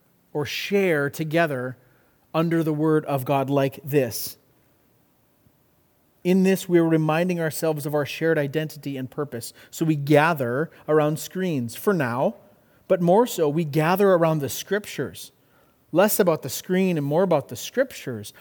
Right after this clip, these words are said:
Around the Bible, we continue to read it, to study it, to let the truth of God's Word work renovation in our hearts and minds.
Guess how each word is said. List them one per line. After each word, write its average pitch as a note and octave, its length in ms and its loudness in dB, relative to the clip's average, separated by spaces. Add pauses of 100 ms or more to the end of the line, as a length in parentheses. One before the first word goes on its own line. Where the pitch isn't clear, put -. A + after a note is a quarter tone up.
Around F3+ 240 2
the F3 40 0
Bible, F3+ 640 -2 (160)
we D#3+ 80 -4
continue G3+ 380 -2
to F#3+ 80 4
read G3+ 260 -4
it, C#3+ 240 -4 (180)
to - 80 -8
study G#3 440 0
it, B2+ 80 -4
to E3+ 100 -2
let F3 160 2
the D#3+ 80 -8
truth G#3+ 400 -4
of F3+ 140 -8
God's E3 260 -2
Word E3+ 440 0 (240)
work E3+ 260 2
renovation F3+ 720 2
in D#3 100 -4
our D3 120 -2
hearts F3 440 -4 (240)
and D3 160 -4
minds. C#3+ 760 -4